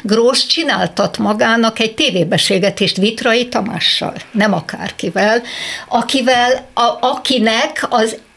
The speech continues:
hogy mondjam, az emberi, a közvetlenebb, az egyenesebben kommunikáló,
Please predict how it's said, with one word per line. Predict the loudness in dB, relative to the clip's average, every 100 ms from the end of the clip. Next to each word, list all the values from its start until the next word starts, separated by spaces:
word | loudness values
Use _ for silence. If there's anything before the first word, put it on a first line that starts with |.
| _
hogy | -2 0 2
mondjam, | 2 2 2
az | 2 0
emberi, | -2 0 2 2 2 2
a | 0 0
közvetlenebb, | 0 2 2 0 0 0 2 0 2
az | 0 2
egyenesebben | 0 0 0 0 0 2 0 0 -2
kommunikáló, | 0 2 4 4 2 0 0 2 6 4 4